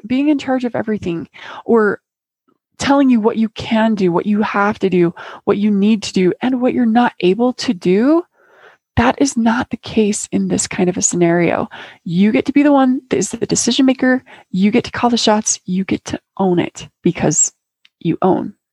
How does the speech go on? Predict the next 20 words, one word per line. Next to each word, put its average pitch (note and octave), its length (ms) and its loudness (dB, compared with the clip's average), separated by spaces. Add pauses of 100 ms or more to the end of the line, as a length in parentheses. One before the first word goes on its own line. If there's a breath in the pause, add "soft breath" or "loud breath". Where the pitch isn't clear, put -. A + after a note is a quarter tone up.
your - 160 -6
own - 240 -6 (160)
company. - 460 -10 (340)
Okay. G#3+ 280 -2 (400 loud breath)
Reason D#4 360 2
number F4+ 360 2
three D4 440 -4 (300 loud breath)
is C4 140 -2
for D4 180 -4
increased C#4 600 -4
stability. G#3 640 -2 (260 loud breath)
More C#4+ 300 2
than D#4 320 2 (100)
ever E4+ 400 2
before, B3+ 800 0 (300 loud breath)
we C#4 200 2
saw C4+ 500 2
this G#3+ 320 -4
last A3 480 -4
year G3 680 0